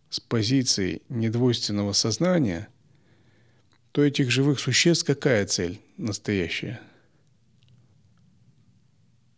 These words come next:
Разве быть теми, кем, кто они есть? Их состояние, их роли не имеют самобытия, они обусловлены только неведением.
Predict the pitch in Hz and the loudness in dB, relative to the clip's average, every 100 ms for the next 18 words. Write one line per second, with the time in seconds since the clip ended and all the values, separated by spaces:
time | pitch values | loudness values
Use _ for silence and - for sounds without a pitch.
0 | _ _ _ _ _ - 139 127 131 127 | _ _ _ _ _ -2 0 2 2 4
1 | 170 170 - 139 123 117 135 127 - - | 2 2 2 4 4 0 0 -2 -6 -2
2 | 131 120 120 143 170 - - - _ _ | 0 2 2 2 0 -2 -14 -18 _ _
3 | _ _ _ _ _ _ _ _ _ _ | _ _ _ _ _ _ _ _ _ _
4 | _ _ _ _ - _ - 160 - 139 | _ _ _ _ -20 _ 0 2 4 2
5 | - 135 143 165 151 117 113 104 139 170 | 4 4 6 6 6 4 4 2 4 4
6 | 147 95 92 120 135 139 143 131 123 - | 6 4 0 0 2 4 6 6 4 2
7 | 123 123 123 - 156 165 127 139 143 147 | 2 2 0 2 4 6 8 8 8 6
8 | 165 139 143 180 185 160 120 117 131 147 | 6 4 4 6 6 8 6 4 4 4
9 | 135 139 143 131 98 92 90 87 | 4 6 6 6 4 0 -4 -6